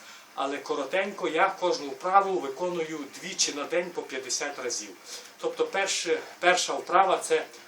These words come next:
очки вверх, вниз, вверх, вниз. Так виконувати п'ятдесят разів двічі на день. Друга вправа — вправо-вліво, вправо-вліво, вправо-вліво.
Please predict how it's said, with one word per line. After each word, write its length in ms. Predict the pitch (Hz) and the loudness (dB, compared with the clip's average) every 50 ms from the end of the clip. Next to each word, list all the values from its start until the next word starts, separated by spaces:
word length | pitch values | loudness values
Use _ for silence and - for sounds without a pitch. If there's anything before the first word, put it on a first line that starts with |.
| - - - - | -20 -20 -10 6
очки 420 | 151 165 175 165 - - - 170 | 6 8 8 8 6 4 4 -4
вверх, 600 | 147 135 123 135 165 196 208 202 - - - - - - 120 127 | -8 -8 -2 4 6 6 6 6 4 -4 -8 -10 -12 -14 -14 -10
вниз, 440 | 135 151 170 220 233 233 - - - - - - - - - - | -6 -2 2 2 2 2 0 -6 -10 -16 -20 -20 -20 -20 -12 -10
вверх, 560 | 120 120 135 156 185 190 190 170 - - - 135 131 135 | -6 0 4 6 6 6 4 0 -6 -10 -12 -14 -12 -8
вниз. 420 | 151 160 151 127 - - - - - - - - - - - - - - - - - | -4 -2 -2 -2 -2 -4 -6 -8 -10 -16 -20 -20 -20 -20 -20 -20 -20 -20 -20 -6 8
Так 300 | - 165 202 220 220 - - - - - - - - - - - - | 10 10 10 10 6 2 -6 -12 -14 -16 -20 -20 -20 -20 -20 -16 -12
виконувати 640 | 135 143 - - 175 175 180 180 185 165 156 - 151 | -10 -10 -4 6 6 6 6 6 4 2 2 2 -4
п'ятдесят 580 | 135 - 139 139 131 127 - 160 160 156 156 139 | -8 -8 -8 -6 -4 -4 -2 0 -2 -2 -2 -4
разів 260 | 127 120 - - 208 185 - - 147 | -6 -4 -4 -4 -6 -8 -10 -10 -8
двічі 280 | 165 175 - - 170 | -6 -2 0 0 2
на 100 | 160 160 | 0 -2
день. 240 | 151 - 139 101 - - - - - - - - - - - | -2 -4 -8 -10 -10 -14 -18 -20 -20 -18 -18 -18 -20 -18 -16
Друга 320 | - 156 185 208 180 185 185 | -10 -6 -4 -2 4 4 4
вправа — 580 | 175 - - 190 196 196 196 190 202 202 196 - - - - - - - - - - - - - - - - | 4 4 0 2 4 4 4 6 4 4 4 2 -6 -16 -20 -20 -20 -20 -20 -20 -20 -20 -20 -20 -20 -20 -12
вправо-вліво, 1040 | - - 156 160 160 156 139 131 131 127 120 120 123 139 165 190 208 190 - - - | -2 8 12 12 12 12 10 6 2 0 0 -2 -6 -4 -2 -2 -2 -2 -2 -2 -2
вправо-вліво, 1400 | - - - - - 151 147 147 151 160 156 147 143 139 135 127 120 120 131 160 180 196 196 175 185 180 175 170 - - | -2 -4 -10 -10 -6 0 6 8 8 8 8 4 0 -4 -4 -4 -6 -8 -6 -6 -4 -4 -4 -2 -2 -2 -2 -4 -6 -12
вправо-вліво. 1300 | - - - 143 143 147 151 156 151 151 156 156 - - - - 120 131 135 135 127 117 - - - | -18 -12 -6 0 4 6 6 6 6 4 0 -2 -2 -6 -12 -14 -14 -12 -8 -6 -6 -6 -6 -8 -12